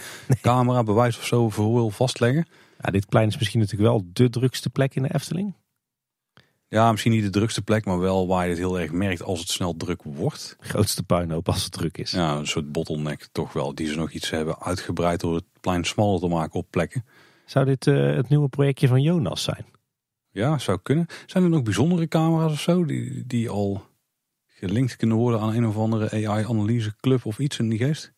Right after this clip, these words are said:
Speaker 1: Eh, nee, zoveel verstand heb ik er nou ook weer niet van.
Speaker 2: Ja, ja, ja, oké.
Speaker 1: Het is, eh, interessant om in de gaten te houden.
Speaker 2: Ja.
Speaker 1: Zo'n <laughs> bouwwatchcamera trouwens voor de ingang van je restaurant heeft ook niet echt uitstraling, hoor.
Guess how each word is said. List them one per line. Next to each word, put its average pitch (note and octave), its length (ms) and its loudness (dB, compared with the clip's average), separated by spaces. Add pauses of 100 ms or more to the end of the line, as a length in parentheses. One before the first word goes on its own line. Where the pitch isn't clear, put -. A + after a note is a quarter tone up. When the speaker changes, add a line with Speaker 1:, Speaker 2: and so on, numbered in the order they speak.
(180)
Speaker 1:
Eh, - 560 -4
nee, F#2 260 -2
zoveel A2+ 240 4
verstand B2 380 0
heb B2 120 2
ik - 100 -14
er G2+ 80 -4
nou - 120 2
ook - 120 -6
weer D2+ 100 0
niet E2 140 -4
van. A#2+ 180 2 (220)
Speaker 2:
Ja, B2+ 80 2 (180)
ja, A2 120 0 (280)
ja, D#3 80 2
oké. C#3+ 160 -2
Speaker 1:
Het D3 120 0 (800)
is, - 120 -20
eh, C3 200 0
interessant F#3 420 2
om - 60 -4
in D3+ 100 2
de B2 60 4
gaten - 280 -2
te - 80 -4
houden. - 400 -6
Speaker 2:
Ja. C3+ 160 2 (220)
Speaker 1:
Zo'n - 180 0 (160)
<laughs> F#2+ 40 -2
bouwwatchcamera G#2 800 4
trouwens F#2 460 2 (280)
voor A#2+ 280 4
de A#2 80 -2
ingang G#2 260 2
van G2 120 4
je G2 60 2
restaurant A2 480 2
heeft G2 200 2
ook E2 120 0
niet D#2 160 -4
echt - 180 -4
uitstraling, D2+ 680 -4
hoor. F#2+ 120 -4